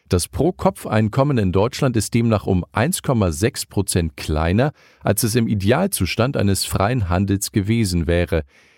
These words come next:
Es geht um das richtige Maß von Decoupling von Russland und China,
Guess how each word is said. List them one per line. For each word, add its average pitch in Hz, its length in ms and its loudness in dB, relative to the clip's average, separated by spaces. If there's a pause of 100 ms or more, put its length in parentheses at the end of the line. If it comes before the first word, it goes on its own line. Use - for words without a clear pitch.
(140)
Es - 120 0
geht 151 240 2
um 131 120 2
das 117 200 0
richtige 143 360 2
Maß 104 360 2
von 117 260 0
Decoupling 92 680 -2
von 82 340 -2
Russland 107 480 0
und 98 180 -2
China, 107 440 0